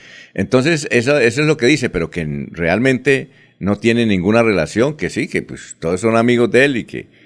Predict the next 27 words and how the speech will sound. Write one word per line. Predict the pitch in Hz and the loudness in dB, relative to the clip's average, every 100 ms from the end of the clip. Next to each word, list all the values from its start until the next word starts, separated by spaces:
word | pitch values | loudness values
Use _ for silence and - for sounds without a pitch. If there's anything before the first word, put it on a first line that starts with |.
| _ | _
y | - - | -12 -6
que, | 85 71 60 | -4 -4 -6
que | - | 0
voten | 87 143 190 147 | 4 4 2 0
por | 131 | 2
él | 165 151 | 2 4
todos | 190 | 2
los | 175 - | 2 -2
que | 131 | -6
puedan, | - 196 190 107 80 _ | 0 2 2 0 -6 _
comunistas, | 120 110 104 131 151 - 139 | 2 4 4 4 2 0 -2
no | 131 131 | 0 0
comunistas, | 131 120 117 147 - - | 0 0 2 0 -4 -2
los | 139 - | -2 0
que | 135 | 0
tengan | 196 190 190 | 0 0 0
cédula, | 208 190 131 107 | 2 2 4 2
que | 107 | 0
voten | 113 147 110 | 0 0 0
por | 117 | 2
él, | 117 - - - | 2 -2 -18 -4
pero | 101 95 | -2 -2
que | - 131 | 2 2
él | 156 | 2
no | 165 165 | 0 2
hace | 151 143 143 | 2 0 -2
concesiones | 113 95 95 110 113 127 135 | -2 -2 0 2 2 0 -6